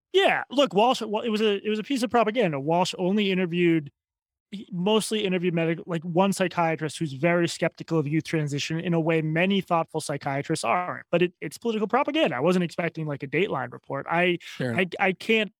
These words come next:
Speaker 1: argue with his overall point that if you're stumped by the question, "What is a woman?" you're going to have a bad time.
Speaker 2: Okay. <laughs> And, all right, last question, Jesse, and thank you so much for coming on the show.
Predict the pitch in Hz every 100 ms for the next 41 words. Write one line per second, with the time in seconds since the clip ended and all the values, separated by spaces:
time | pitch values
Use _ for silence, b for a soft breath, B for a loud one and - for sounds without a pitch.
0 | - 180 190 175 170 156 151 165 156 -
1 | 175 165 165 156 135 - 175 170 139 147
2 | 143 143 - _ _ _ _ _ _ _
3 | 185 180 - - _ 170 170 - - 180
4 | 190 185 180 165 156 165 151 - 160 151
5 | 147 151 160 147 156 160 147 143 135 127
6 | 151 143 143 131 127 127 123 127 - -
7 | - _ _ _ _ _ _ _ - 135
8 | 156 - - - 185 190 285 254 - 285
9 | 294 247 165 127 107 185 165 165 180 190
10 | - 139 139 120 117 123 113 143 143 123
11 | - - 175 175 123 - 117 - 127 120
12 | 107 107 - 104 90